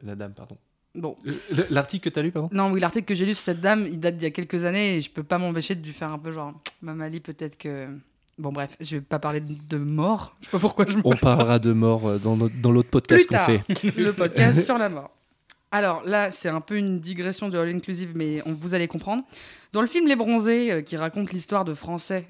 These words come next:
Speaker 2: en vacances, euh, dans un, un village de vacances,
Speaker 1: Mhm.
Speaker 2: euh, pour tourner une des scènes avec Michel Blanc dans le film sur la plage,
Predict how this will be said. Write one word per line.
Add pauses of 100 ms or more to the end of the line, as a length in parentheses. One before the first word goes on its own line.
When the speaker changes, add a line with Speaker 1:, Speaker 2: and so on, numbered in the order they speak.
Speaker 2:
en
vacances,
euh,
dans
un,
un
village
de
vacances, (160)
Speaker 1:
Mhm. (840)
Speaker 2:
euh,
pour
tourner
une
des
scènes
avec
Michel
Blanc
dans
le
film (100)
sur
la
plage,